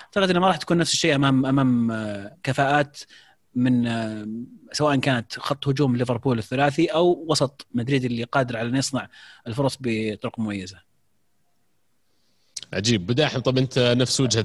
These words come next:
Speaker 2: نظر عزيز، أنه تعتقد أن تشيلسي الدوري غير تشيلسي الشامبيونز، وأنه، يعني، آه،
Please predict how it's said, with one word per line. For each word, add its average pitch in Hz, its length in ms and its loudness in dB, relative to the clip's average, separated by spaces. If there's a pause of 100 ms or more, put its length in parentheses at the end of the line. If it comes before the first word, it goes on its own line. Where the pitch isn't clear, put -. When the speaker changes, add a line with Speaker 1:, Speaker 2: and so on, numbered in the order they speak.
(140)
Speaker 2:
نظر 104 140 2
عزيز، 101 400 4
أنه 101 140 4
تعتقد 104 420 0
أن 104 160 2
تشيلسي 113 320 0
الدوري 104 340 2
غير 104 360 4
تشيلسي 104 420 0
الشامبيونز، 113 840 0
وأنه، 98 280 2
يعني، 95 420 4
آه، 90 220 2